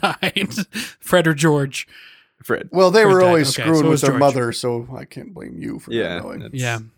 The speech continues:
Speaker 1: So, but it was, so if it was George, then it's, you know, Gene Wilder or Willy Wonka has gone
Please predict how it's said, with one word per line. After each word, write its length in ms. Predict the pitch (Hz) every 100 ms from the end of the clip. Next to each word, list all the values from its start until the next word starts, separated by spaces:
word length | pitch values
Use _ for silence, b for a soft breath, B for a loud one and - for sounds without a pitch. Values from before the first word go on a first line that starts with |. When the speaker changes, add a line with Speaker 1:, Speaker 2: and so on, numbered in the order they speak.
| _
Speaker 1:
So, 400 | - - 123 120 117 _ _ -
but 240 | 127 123
it 140 | 127
was, 200 | 123 127
so 200 | - 165
if 60 | 147
it 20 |
was 160 | 151 143
George, 400 | 185 175 139 127
then 200 | 139 131
it's, 360 | 120 - - _ _
you 100 | 135
know, 200 | 120 113
Gene 240 | 113 147 139
Wilder 460 | 135 131 127 123 _ _ _ _ _ _ _ -
or 160 | 123
Willy 240 | 113 123 120
Wonka 340 | 123 117 -
has 160 | 117 117
gone 340 | 123 120 113